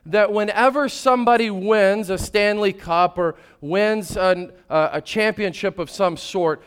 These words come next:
there's a trophy, but people don't really get excited about the trophy per se. It's about what the trophy represents, right? The trophy represents that you, your team has become victorious.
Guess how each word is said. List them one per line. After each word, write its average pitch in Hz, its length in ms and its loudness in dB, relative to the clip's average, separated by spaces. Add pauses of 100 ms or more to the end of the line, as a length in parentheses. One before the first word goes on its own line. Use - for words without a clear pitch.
(140)
there's 185 300 0
a 170 40 -6
trophy, 254 600 2
but - 360 -2
people 285 220 2
don't 254 140 2
really 240 180 2
get 196 140 0
excited 208 320 0
about 185 180 0
the 160 80 -10
trophy 226 460 0
per 147 200 -12
se. 131 340 -6
It's 190 240 -6
about 196 260 0
what 196 160 -2
the 180 80 -6
trophy 180 440 -4
represents, 151 760 -4
right? 143 200 -4 (220)
The 175 80 -6
trophy 196 400 -2
represents 160 600 -6
that 156 180 -4
you, 147 300 -6 (180)
your 143 160 -8
team 196 460 -4
has 165 360 -2
become 151 480 -6
victorious. 208 920 -2